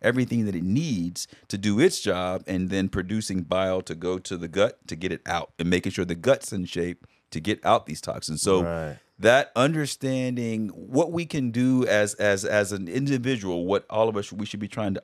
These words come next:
Speaker 1: optimize our detox pathways as much as we can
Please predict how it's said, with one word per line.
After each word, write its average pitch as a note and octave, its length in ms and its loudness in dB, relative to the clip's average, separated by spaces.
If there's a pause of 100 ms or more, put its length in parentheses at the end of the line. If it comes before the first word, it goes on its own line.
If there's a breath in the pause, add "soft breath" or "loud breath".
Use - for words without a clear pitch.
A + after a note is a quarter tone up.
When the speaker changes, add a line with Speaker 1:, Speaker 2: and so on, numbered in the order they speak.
Speaker 1:
optimize G#2+ 600 0
our F2+ 80 0
detox - 420 -10
pathways F2+ 480 -6 (280 loud breath)
as E2+ 140 -6
much G#2+ 240 4
as G2+ 100 -4
we F#2+ 120 -8
can F2+ 460 -2